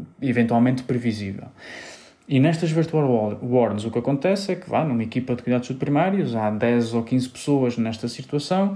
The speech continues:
todos o, todos os dias a equipa multidisciplinar,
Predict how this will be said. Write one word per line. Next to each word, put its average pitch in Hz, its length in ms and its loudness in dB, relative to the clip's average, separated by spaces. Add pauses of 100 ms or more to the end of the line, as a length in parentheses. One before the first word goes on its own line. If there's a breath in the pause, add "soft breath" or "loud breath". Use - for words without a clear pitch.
(300 loud breath)
todos 147 300 0
o, 147 100 2 (340)
todos 143 220 0
os 135 160 0
dias 127 380 2
a 120 60 4
equipa 120 400 0
multidisciplinar, 123 1000 0